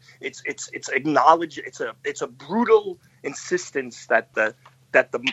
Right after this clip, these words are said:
that the conceits of the liberal order that it stands against, you know, w-, you know, that was always based on a falsehood, was always based on the notion that, uh, there's not enough to go around, not all boats could be lifted,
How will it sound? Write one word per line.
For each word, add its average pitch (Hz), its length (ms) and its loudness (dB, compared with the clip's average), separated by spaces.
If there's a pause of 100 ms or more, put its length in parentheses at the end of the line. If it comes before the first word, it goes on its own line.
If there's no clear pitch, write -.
(100)
that 127 180 2
the 135 80 -4
conceits - 680 -10
of 135 180 0
the 127 100 -4
liberal 160 480 2
order 139 340 2
that 123 260 -6 (100)
it 131 180 -12
stands 135 540 -4
against, 117 760 -8 (420)
you 127 120 -4
know, 98 320 -2 (140)
w-, 123 180 -12
you 123 60 -6
know, 110 200 -2
that 107 180 -4 (200)
was 131 200 -2
always 143 480 0 (180)
based 139 320 0
on 117 160 2
a 113 60 -4
falsehood, - 760 -6
was 123 160 -8
always 123 320 -4
based - 540 -2
on 110 160 2
the 110 80 -8
notion 110 560 -6 (380)
that, 113 280 4
uh, 110 260 0
there's 120 220 -4
not 127 260 6
enough 113 360 -6
to 107 80 -12
go 107 240 -8
around, 101 420 -12
not 117 220 2
all 123 360 4
boats 120 340 -4
could 113 260 -10
be 110 200 -12
lifted, 110 520 -6